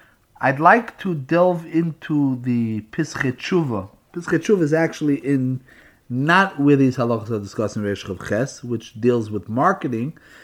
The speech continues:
but it's in the halachas of neighborly relations, in terms of what you're allowed to do, noise and smoke and, uh, traffic coming to and fro that's in your property, and you have somebody next door. In that context, there are certain details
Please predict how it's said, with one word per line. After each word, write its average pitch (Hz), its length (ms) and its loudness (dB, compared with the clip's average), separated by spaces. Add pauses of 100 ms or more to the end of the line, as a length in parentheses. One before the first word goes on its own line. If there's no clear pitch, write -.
(160)
but 135 80 2
it's 139 140 2
in 294 100 4
the 311 80 4
halachas 202 680 2 (140)
of 143 540 4 (720)
neighborly 170 1040 2
relations, 135 840 0 (320)
in 151 100 -14
terms 170 260 -2
of 156 80 0
what 151 140 2
you're 143 140 2
allowed 135 260 0
to 131 80 0
do, 139 280 2
noise 135 540 2
and 151 140 -6
smoke 135 560 -2
and, 131 240 -4 (440)
uh, 135 160 6
traffic 156 580 4
coming 147 320 0
to 156 240 -2
and 139 140 -2
fro 135 400 4
that's 127 240 -2
in 135 100 -2
your 151 220 4
property, 143 600 2
and 131 100 0
you 117 60 0
have 107 120 -6
somebody 113 260 -6
next 113 280 -6
door. 170 280 2
In 269 200 0
that 220 280 0
context, 135 720 -6 (480)
there 151 120 4
are 147 160 6
certain 190 480 -4
details 135 580 -2